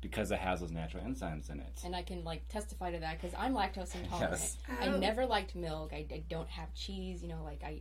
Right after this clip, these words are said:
Speaker 2: I avoid it to the highest degree.
Speaker 3: Right.
Speaker 2: But the raw goat milk, like, I don't get any ill effects from it,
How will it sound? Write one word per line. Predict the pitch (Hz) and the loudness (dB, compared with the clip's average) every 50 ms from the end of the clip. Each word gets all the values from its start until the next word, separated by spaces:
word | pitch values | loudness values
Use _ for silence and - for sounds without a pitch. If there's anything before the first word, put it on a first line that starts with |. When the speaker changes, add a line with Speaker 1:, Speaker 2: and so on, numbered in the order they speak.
| - - | -4 -2
Speaker 2:
I | 165 | 0
avoid | 170 170 170 160 - 165 170 165 160 | 0 0 0 -2 -2 -2 -2 -2 -2
it | 143 143 - - - - - - | -4 -4 -6 -6 -8 -8 -8 -6
to | - - | -6 -6
the | 151 | -4
highest | - 160 151 151 - - | -4 -4 -4 -4 -6 -6
degree. | 156 - 151 143 139 135 - - - | -6 -6 -4 -4 -4 -4 -4 -2 2
Speaker 3:
Right. | 262 233 214 190 190 - | 2 2 2 2 0 0
Speaker 2:
But | 208 208 | 0 2
the | 196 202 | 2 4
raw | 185 190 190 196 | 4 4 4 4
goat | 196 185 180 185 180 170 | 4 2 2 2 2 2
milk, | 180 175 175 175 170 | 0 0 0 0 0
like, | 165 165 160 - | -2 -2 0 0
I | 175 175 | 0 0
don't | 165 165 165 170 170 170 | 0 0 0 -2 -2 -2
get | 175 165 - - | -4 -4 -4 -4
any | 175 175 170 170 | -4 -4 -4 -4
ill | 170 165 170 | -4 -4 -4
effects | 165 - 170 170 165 - | -4 -4 -6 -6 -6 -6
from | - 170 165 | -6 -4 -4
it, | 165 156 | -4 -4